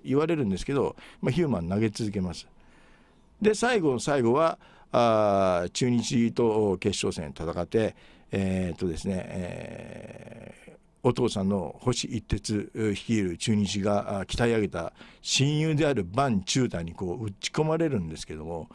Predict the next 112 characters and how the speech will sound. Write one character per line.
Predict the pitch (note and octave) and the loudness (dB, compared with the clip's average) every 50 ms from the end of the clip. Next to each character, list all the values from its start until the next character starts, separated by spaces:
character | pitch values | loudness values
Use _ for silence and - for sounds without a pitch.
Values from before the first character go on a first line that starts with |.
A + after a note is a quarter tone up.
| - - - - - _ - | -20 -20 -20 -20 -8 _ 0
打 | C3+ B2+ | 0 0
ち | - - | 0 0
込 | - F3 | 0 0
ま | F3+ F#3+ G3+ G3 | 2 2 0 0
す | - | 0
た | - A#2+ | -2 -2
め | A#2 B2+ A#2 | 0 0 2
に | G2+ F#2 | 0 2
伴 | A2 C#3+ D#3 D3 A#2+ | 2 0 0 0 0
中 | - B2 A2+ | 0 0 0
太 | F#2 - E2+ F#2 | 0 0 0 0
を、 | G2 F#2 E2+ - - - - - - - | 0 -2 -4 -6 -10 -20 -20 -14 -8 -4
え | G#2 G#2+ G2+ G2+ F#2+ F#2 F2 E2+ | -2 0 0 0 0 -2 -4 -4
ー | |
っ | - | -4
と、 | - G2+ F#2+ G2 | -2 0 0 0
第、 | G#2+ B2+ - E3 C3+ | 2 2 2 2 2
え | - - - A2+ G#2+ G#2+ G2+ G2 F#2+ | 0 -2 -2 -2 0 0 2 0 0
ー、 | F#2 | 0
第 | B2+ C#3 C3+ G2+ | 0 2 2 0
一 | G2+ F#2 _ | -2 -2 _
回 | - E3 - - | -2 0 0 0
だ | - A2+ | 0 -2
っ | F#2+ | -2
た | - | -4
か | E2+ F2+ | -4 -4
な、 | G2 | -2
一 | A2+ G#2 G#2 - | -2 -4 -4 -2
回 | - G3+ C4+ F3+ | 0 0 0 2
か | C3 B2 | 2 2
ら | G#2+ G2 | 2 2
始 | F2+ G#2+ G2 G2 | 0 -2 -2 0
ま | A2 A#2+ | 0 0
る | B2 A#2+ | 0 0
ま | A2 | -2
で | G2 | -2
ず | F2+ B2 E3 F3+ | 0 0 0 0
っ | |
と | F#3 - F#3 | 0 0 -2
逆 | - - - D#3 | -2 -2 -2 0
立 | D3+ D#3+ D#3 - | 0 0 -2 -2
ち | |
さ | - A3+ G3 | -2 -2 0
せ | - | 0
た | - | 0
り、 | A2 G2 | 0 0
な | G2+ G#2+ | 0 0
ん | F#2+ | 0
か | G2 | 0
腕 | F#2+ G2 G2 G#2+ | 0 0 0 2
立 | A#2 A#2 C3 C3 | 2 2 0 0
て | - F3 | 0 -2
伏 | D3 - | -2 -2
せ | F#2+ | -2
さ | - A2+ G#2 | -2 -2 -2
せ | - | -2
た | - F#2+ | -2 -4
り | F#2 F2 | -6 -4
し | - | -4
て、 | G2+ F#2 - - - - - - - | -6 -6 -6 -8 -16 -16 -14 -8 -4
あ | - A2 | -2 0
の、 | A2 | 0
伴 | G#2 - E3+ G#3 F#3 | 2 2 2 2 2
中 | - - A#2+ | 2 0 0
太 | - F#2+ | 0 0
は | F2+ F2 | -2 0
と | - C#3 | 0 0
に | A2 | 0
か | - | 0
く | |
フ | - D#3 | 0 0
ラ | F3+ G3 | 2 2
フ | G#3+ A#3+ | 2 2
ラ | A3+ | 2
に | A3+ | 2
さ | B3 B3 | 2 0
せ | G3 | -2
て | - | -2
く | - | -2
る | F#2 | -4
ん | D#2+ | -4
で | - | -4
す | D#2+ | -6
よ。 | - - - - - - - - - | -8 -10 -14 -20 -20 -20 -20 -8 -2
で、 | - C3 | 0 0
フ | B2 D3 G3 | 2 4 4
ラ | A#3 B3 A#3 | 4 4 2
フ | A#3+ | 2
ラ | A#3+ A#3+ | 2 2
に | A#3+ G#3 | 2 2
さ | - A3+ G3 | 0 0 0
せ | - | 0
て | D3 | -2
お | |
く | - | -2
か | A2 | -2
ら | G2 | -2
力 | - - - A#3 G#3 C3 | -2 0 0 0 0 0
入 | G#2 C#3+ D#3+ | 0 0 0
ら | F3 D#3+ | 0 0
な | A#2+ F#2+ | -2 -4
い | E2 | -6
で。 | D#2+ C#2+ - - - - - - - - - | -8 -12 -14 -16 -20 -20 -20 -20 -10 -6 -4
で、 | C#3+ | -4
力 | - - - B3+ C4 D#4+ D#4+ | -2 0 2 2 2 2 2
が | G#3 E3 C#3+ | 0 0 0
入 | - E3+ G#3 G3 | 0 0 0 2
ら | G3 B3+ - | 2 2 2
な | A#3+ G#3 D3 | 2 0 0
い | A2 | 0
か | A2+ A2+ | 0 0
ら、 | A2+ A2+ G#2+ | 2 0 0